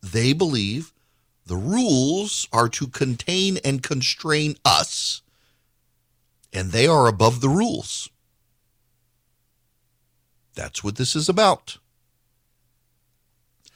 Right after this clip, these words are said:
The sexual harassment rules,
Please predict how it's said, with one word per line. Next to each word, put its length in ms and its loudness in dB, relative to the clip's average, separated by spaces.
The 80 -2
sexual 480 2
harassment 600 2
rules, 720 0